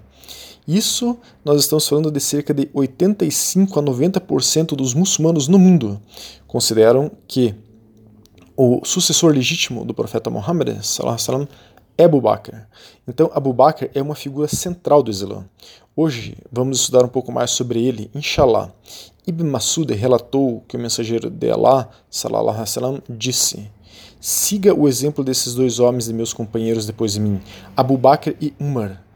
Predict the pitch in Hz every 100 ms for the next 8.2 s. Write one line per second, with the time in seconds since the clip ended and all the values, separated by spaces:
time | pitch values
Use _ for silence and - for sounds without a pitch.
0 | _ - - _ - 117 180 214 151 -
1 | - 120 - - 143 143 135 131 113 -
2 | 139 135 - 151 160 123 110 104 - -
3 | 143 139 - - 196 185 143 110 98 -
4 | _ _ - 135 - 123 143 147 135 143
5 | 165 151 156 143 - 143 131 107 101 _
6 | _ _ - _ 123 123 120 - 135 151
7 | - 131 131 139 156 135 147 151 - -
8 | -